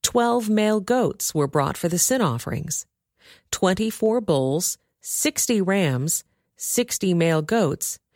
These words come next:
and sixty one-year-old male lambs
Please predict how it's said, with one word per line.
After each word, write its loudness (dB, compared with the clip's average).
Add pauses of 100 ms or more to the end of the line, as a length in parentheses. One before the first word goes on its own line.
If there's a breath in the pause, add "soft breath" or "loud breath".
(240 soft breath)
and 4
sixty 0
one-year-old 2
male 2
lambs 0